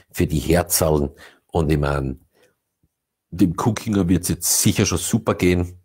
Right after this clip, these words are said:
Hat sicher irrsinnig schnell aufgebaut. Und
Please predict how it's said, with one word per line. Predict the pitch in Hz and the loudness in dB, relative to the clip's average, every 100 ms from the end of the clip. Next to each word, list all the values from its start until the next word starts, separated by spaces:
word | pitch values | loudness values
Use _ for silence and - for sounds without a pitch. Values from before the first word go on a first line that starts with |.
| _ _ _ _ - | _ _ _ _ -4
Hat | 76 - | -4 -2
sicher | 87 73 80 76 - | -2 0 0 0 -2
irrsinnig | 80 85 73 | -2 -2 -4
schnell | 80 76 | -2 -2
aufgebaut. | 67 - 76 71 - - - _ | -2 -4 -2 -2 -4 -20 -20 _
Und | - 87 71 - | 0 0 -2 -10